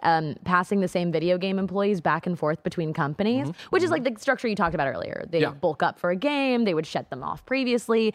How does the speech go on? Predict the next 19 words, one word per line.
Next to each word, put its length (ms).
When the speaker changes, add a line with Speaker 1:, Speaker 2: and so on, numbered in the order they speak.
Speaker 1:
and 100
they're 80
just 160
doing 220
it 120
in, 120
like, 160
a 80
slightly 400
different 340
pattern, 560
I 200
guess, 320
now, 260
but 160
the 60
pattern 340
still 200
exists. 460